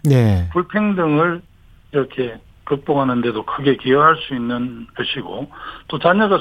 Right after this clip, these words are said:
Speaker 2: 스무 살이 되면 이제 부모들도 굉장히 좀 부담이 됩니다. 대학을 보내거나
Speaker 1: 그렇죠,
Speaker 2: 아이
Speaker 1: 그렇죠.
Speaker 2: 진출을
Speaker 1: 예.
Speaker 2: 해야 되기 때문에 자녀들로부터 부모님들의 부담도 덜어줄 수 있는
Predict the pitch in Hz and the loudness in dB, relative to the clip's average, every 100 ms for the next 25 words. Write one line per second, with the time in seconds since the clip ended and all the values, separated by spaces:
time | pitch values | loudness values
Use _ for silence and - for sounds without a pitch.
0 | - 196 202 185 143 160 160 139 127 - | -2 -4 0 0 0 -2 0 -2 -2 0
1 | 202 220 196 147 127 143 151 143 117 110 | 2 2 0 -4 -6 -4 -2 -2 -4 -14
2 | - 156 156 131 - - - 123 131 135 | -6 -2 -2 -4 -10 -18 -4 2 2 2
3 | 123 120 123 156 - 147 131 120 117 - | -2 0 4 4 2 0 0 0 -2 0
4 | 139 113 - 143 117 123 139 120 104 - | 0 -2 -2 2 2 2 0 -4 -6 -10
5 | 104 113 175 143 - _ - _ - - | -10 -4 -4 -4 -12 _ -20 _ -20 -18
6 | - 139 180 202 202 175 165 156 156 151 | -4 0 2 2 2 2 2 -2 -6 -8
7 | 143 175 214 202 165 143 131 120 131 135 | -6 0 0 0 -2 0 -2 -2 -2 -2
8 | 120 131 131 110 107 - 113 107 | 0 0 0 -4 -18 -16 -14 -14